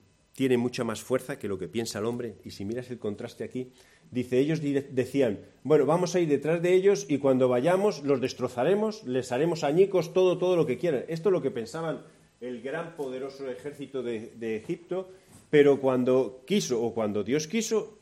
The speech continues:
con un soplido se los tragó. ¿Dónde está el poder de ese ejército? En ningún lado. En ningún lado. ¿Dónde está el poder de las personas que nos persiguen o de las situaciones que nos acosan? En ningún lado.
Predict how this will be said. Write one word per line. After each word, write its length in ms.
con 200
un 100
soplido 640
se 160
los 160
tragó. 340
¿Dónde 200
está 160
el 80
poder 260
de 60
ese 140
ejército? 440
En 120
ningún 280
lado. 180
En 120
ningún 240
lado. 220
¿Dónde 300
está 220
el 140
poder 360
de 120
las 160
personas 500
que 80
nos 140
persiguen 600
o 240
de 120
las 180
situaciones 720
que 160
nos 160
acosan? 460
En 120
ningún 240
lado. 280